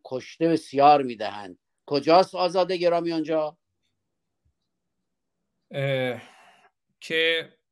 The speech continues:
Speaker 2: شهرهای مختلف الان در کردستان، در سراسر ایران واقعاً، ولی خب به طور
Speaker 1: کردستان نیاز دارد به کمک ما ایرانی ها.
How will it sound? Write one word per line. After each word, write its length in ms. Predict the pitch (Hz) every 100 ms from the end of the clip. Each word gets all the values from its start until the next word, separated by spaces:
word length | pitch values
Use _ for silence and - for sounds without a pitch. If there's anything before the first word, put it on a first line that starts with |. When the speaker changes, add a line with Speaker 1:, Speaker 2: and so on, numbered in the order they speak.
| _ _
Speaker 2:
شهرهای 640 | - 185 156 143 156 220
مختلف 560 | 220 196 - 160 196 214
الان 240 | 165 170
در 260 | 190 175 -
کردستان، 720 | 156 147 147 143 - 175 196 175
در 220 | 151 135 -
سراسر 520 | - 156 151 139 175
ایران 320 | 208 175 185
واقعاً، 340 | 185 170 156 147
ولی 140 | 151
خب 180 | 165 151
به 80 | 143
طور 360 | 147 147 143 - - 147
Speaker 1:
کردستان 1080 | 160 160 170 165 - 190 208 220 240 202 _ _ _ _ _ _ _ _ -
نیاز 800 | 151 170 175 196 214 214 180 156
دارد 480 | 175 165 160 147 131
به 100 | 147
کمک 420 | 147 143 143 -
ما 280 | 139 139 143
ایرانی 580 | 143 135 131 127 123 120
ها. 380 | 113 117 95